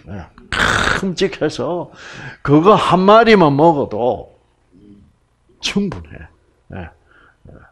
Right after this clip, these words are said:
미국말로 코비나라고 그러는데, 음. 어, 그래가지고 그거를 제가, 여러분, 한꺼번에 두 마리를 시켜가지고,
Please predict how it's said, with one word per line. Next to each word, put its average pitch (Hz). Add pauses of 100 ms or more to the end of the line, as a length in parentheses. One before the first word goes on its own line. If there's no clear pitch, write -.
(440)
미국말로 107
코비나라고 110 (140)
그러는데, 110 (180)
음. 92 (680)
어, - (960)
그래가지고 151 (480)
그거를 160
제가, 120 (1080)
여러분, 80 (2250)
한꺼번에 120 (120)
두 120
마리를 120
시켜가지고, -